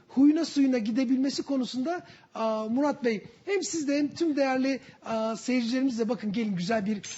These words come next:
hikaye paylaşayım. Çok sevdiğim bir hikayedir bu. Şimdi adamın biri karısıyla iyi anlaşamıyormuş.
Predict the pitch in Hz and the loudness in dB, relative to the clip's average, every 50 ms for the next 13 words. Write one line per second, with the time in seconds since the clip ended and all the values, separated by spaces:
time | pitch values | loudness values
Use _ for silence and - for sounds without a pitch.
0 | - - 180 - - 202 180 180 180 180 185 175 170 165 160 156 - - 160 139 | -8 -8 -8 -6 -4 -4 -4 -4 -4 -4 -4 -6 -6 -6 -6 -8 -8 -10 -10 -12
1 | - - - - - - 392 254 - - 262 240 220 190 214 208 185 180 175 160 | -14 -18 -20 -10 -6 -4 -4 -4 -4 -4 -4 -2 -2 -2 -2 -2 -2 -4 -4 -4
2 | 170 160 - - 175 165 160 156 147 156 147 143 143 135 - - - - - - | -6 -6 -4 -4 -4 -4 -4 -6 -6 -8 -8 -10 -12 -14 -16 -18 -20 -20 -18 -10
3 | - - 302 262 233 208 202 180 175 165 175 180 - _ _ _ _ _ _ _ | -4 -2 0 0 0 0 0 -2 -2 -4 -6 -10 -14 _ _ _ _ _ _ _
4 | _ _ _ _ _ _ _ _ _ - - - - - - - _ _ - - | _ _ _ _ _ _ _ _ _ -20 -20 -20 -20 -20 -20 -20 _ _ -2 0
5 | 392 415 330 254 208 190 175 233 320 269 208 202 254 - - - - _ _ - | 0 0 0 0 0 2 4 4 4 4 2 0 -4 -6 -14 -20 -20 _ _ -20
6 | - - _ _ _ _ _ _ _ _ _ _ - 415 370 277 202 - 226 214 | -20 -20 _ _ _ _ _ _ _ _ _ _ -4 -2 -2 -2 -4 -4 -4 -2
7 | 202 240 294 285 - - - _ _ _ _ _ _ 277 277 285 277 254 247 247 | -2 -2 -2 -4 -6 -12 -20 _ _ _ _ _ _ 4 4 4 4 2 0 0
8 | 226 202 - - 196 180 165 147 131 127 131 127 - - - | 0 0 -2 -2 -2 -4 -4 -6 -8 -12 -14 -16 -18 -20 -20